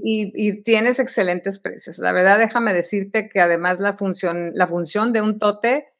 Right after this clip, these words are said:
es esa, que tú puedas versatilizarlo en, en, para tu ordenador, para viajar, que puedas integrar estos separadores, eh, eh, en los totes si quieres llevar cosas más pequeñas, pero un tote es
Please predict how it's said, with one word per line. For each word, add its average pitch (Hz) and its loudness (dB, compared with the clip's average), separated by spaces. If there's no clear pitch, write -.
es 190 2
esa, - 4
que 196 2
tú 226 -2
puedas 240 4
versatilizarlo 220 2
en, 196 0
en, 196 -4
para 196 6
tu 196 2
ordenador, 185 2
para 185 2
viajar, 180 0
que 220 0
puedas 226 4
integrar 220 4
estos 294 -2
separadores, 180 0
eh, 180 -6
eh, 170 -4
en 165 -6
los 160 -10
totes 214 -2
si 208 -10
quieres 214 2
llevar 190 0
cosas 196 -6
más 170 -8
pequeñas, 165 -6
pero 175 2
un 208 -2
tote 240 0
es - -6